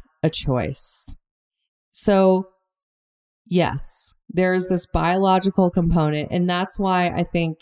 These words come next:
maybe this term love addiction gets thrown around. Um, the thing I want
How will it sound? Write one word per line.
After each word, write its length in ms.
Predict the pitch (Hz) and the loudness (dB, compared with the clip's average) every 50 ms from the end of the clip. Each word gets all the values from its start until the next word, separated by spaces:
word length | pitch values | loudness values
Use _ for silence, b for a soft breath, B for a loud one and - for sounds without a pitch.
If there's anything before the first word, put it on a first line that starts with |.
| _ _ | _ _
maybe 360 | - 175 170 165 170 165 170 170 | -2 0 0 2 2 2 0 0
this 240 | 156 160 160 - | 0 -2 -2 -4
term 360 | - - - 165 160 160 156 151 | -4 -2 -2 0 0 0 0 0
love 220 | 147 143 143 143 | 0 0 0 0
addiction 680 | 160 156 160 160 - - - - 175 170 165 165 170 160 | 0 0 0 -2 -2 -2 0 0 2 2 2 2 0 0
gets 240 | 160 160 - - - | -2 -4 -4 -6 -6
thrown 280 | - 170 160 156 156 147 | -2 0 0 0 0 0
around. 760 | 147 147 143 139 139 139 139 143 165 185 214 247 247 - - b b b b b b b b b b b _ - | -2 -2 -2 0 0 0 0 0 2 2 2 2 0 -2 -6 b b b b b b b b b b b _ -2
Um, 580 | 180 180 180 175 170 165 165 160 160 160 170 - _ _ _ _ _ _ _ _ _ _ _ _ _ _ _ _ _ _ _ _ _ _ _ _ - | 0 2 2 2 2 2 0 0 -2 -4 -6 -8 _ _ _ _ _ _ _ _ _ _ _ _ _ _ _ _ _ _ _ _ _ _ _ _ 0
the 140 | 190 190 | 2 2
thing 240 | 190 - 226 226 226 | 2 2 2 2 4
I 120 | 233 233 226 | 2 2 4
want 360 | 214 202 185 185 190 - | 4 2 2 2 0 -2